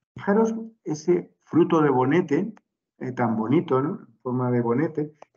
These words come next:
que procede de esta flor tan curiosa, de esta familia tan rara, de las tráceas. Y, y bueno, este es un arbolito de lo más curioso de,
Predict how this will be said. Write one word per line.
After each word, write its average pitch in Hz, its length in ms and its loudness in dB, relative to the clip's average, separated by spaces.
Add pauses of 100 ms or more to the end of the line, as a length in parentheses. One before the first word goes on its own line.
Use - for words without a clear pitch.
(140)
que 127 120 2
procede 127 420 2
de 156 120 4
esta 143 260 -4
flor 156 400 2
tan 113 380 -4
curiosa, 147 580 0
de 131 100 -2
esta 123 240 -8
familia 117 600 -2
tan 104 240 -6
rara, 139 340 -2 (540)
de 113 80 2
las 107 240 -4
tráceas. 139 520 -2 (1120)
Y, 123 400 2
y 127 40 -2
bueno, 127 340 -2
este - 260 -10
es 127 140 -10
un 127 340 -4
arbolito 123 580 0
de 147 100 4
lo 107 140 -4
más 113 200 -4
curioso 120 640 0
de, 113 280 0